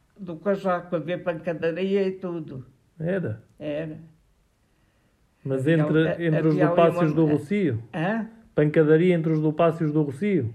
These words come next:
Speaker 1: Entre o Paço e o Rocio. Eh, havia mais rivalidade, agora são mais amigos, não é?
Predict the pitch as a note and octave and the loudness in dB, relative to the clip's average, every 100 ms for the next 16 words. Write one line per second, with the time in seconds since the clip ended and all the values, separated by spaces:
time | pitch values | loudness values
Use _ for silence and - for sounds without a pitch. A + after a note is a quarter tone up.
0 | - F3+ F#3+ F#3+ F#3 - G#3 G3 G#3+ G#3+ | -6 -6 -4 -4 -4 -2 -2 -2 -4 -4
1 | G3 F#3+ - G#3+ E3 D#3 - - _ _ | -6 -10 -8 -6 -4 -6 -10 -20 _ _
2 | _ _ _ _ _ _ _ _ - D#3 | _ _ _ _ _ _ _ _ -10 -6
3 | D3+ F3+ E3+ G#3 G#3 G#3+ F3 F#3+ E3+ F#3 | -4 -2 -2 0 0 0 0 -2 2 2
4 | F3+ F3+ F#3+ F#3+ F3+ G3+ G3+ E3+ F#3 E3+ | 2 0 0 2 2 2 2 0 -2 -2
5 | E3+ E3 D#3 D3+ C#3+ B2 A#2+ - _ _ | -2 0 -2 -2 -4 -6 -12 -16 _ _
6 | - D3+ F#3 | -10 -4 -4